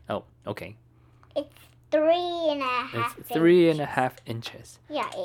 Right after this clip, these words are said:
Speaker 2: is. I measured it.
Speaker 1: Ah. So I have another question.
Speaker 2: What?
Speaker 1: Do you have other Mechanimals at home?
Speaker 2: Yeah.
Speaker 1: You do?
Speaker 2: I have one more.
Speaker 1: You have one more. Which one do you
Speaker 2: It's
Speaker 1: have?
Speaker 2: Mega Jumbo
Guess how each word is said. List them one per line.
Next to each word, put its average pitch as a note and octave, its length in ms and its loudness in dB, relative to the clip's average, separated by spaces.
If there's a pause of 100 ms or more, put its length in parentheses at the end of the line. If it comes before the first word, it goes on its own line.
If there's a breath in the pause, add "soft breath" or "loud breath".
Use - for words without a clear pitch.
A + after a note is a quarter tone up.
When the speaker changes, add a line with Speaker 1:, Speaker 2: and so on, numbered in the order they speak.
(240)
Speaker 2:
is. - 100 -18
I A#3+ 160 -8
measured A3 220 -12
it. F2 60 -12
Speaker 1:
Ah. G#2 600 -4 (680)
So D3+ 460 6 (120)
I D3+ 100 8
have C3+ 160 0
another G2 360 -4
question. - 500 -18
Speaker 2:
What? - 320 -8 (1040)
Speaker 1:
Do A2 120 -12
you D3+ 200 -2
have A2+ 380 -4 (640)
other C#3+ 760 4
Mechanimals B2+ 840 -8 (300)
at A2+ 140 -6
home? C#4 160 2
Speaker 2:
Yeah. F4 260 10 (320)
Speaker 1:
You D#3+ 160 2
do? C3+ 640 6
Speaker 2:
I A#4 720 12
have C#4+ 100 -2
one D4+ 640 10
more. A3+ 460 -4 (100)
Speaker 1:
You C#3 100 -2
have A#2+ 140 2
one G2+ 460 -2
more. G#2 280 -2
Which - 260 -2
one A2 200 -6
do D#4 100 6
you E4 120 12
Speaker 2:
It's D#4+ 100 8
Speaker 1:
have? - 180 -8
Speaker 2:
Mega E4+ 420 6
Jumbo D4 380 6